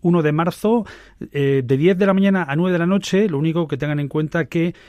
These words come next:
eh, va a ser un horario por la mañana exclusivo para el sector, si no me equivoco, creo que es a partir de las dos de la tarde ya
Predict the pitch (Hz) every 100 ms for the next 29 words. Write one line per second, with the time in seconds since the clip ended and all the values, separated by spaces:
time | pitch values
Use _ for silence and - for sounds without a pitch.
0 | - - 120 120 127 139 160 147 151 143
1 | 151 143 139 143 135 147 147 127 - 135
2 | 151 135 131 127 - 131 - 165 139 120
3 | 147 160 156 165 160 160 143 165 135 139
4 | 127 147 180 170 160 135 170 147 151 139
5 | 180 156 139 139 175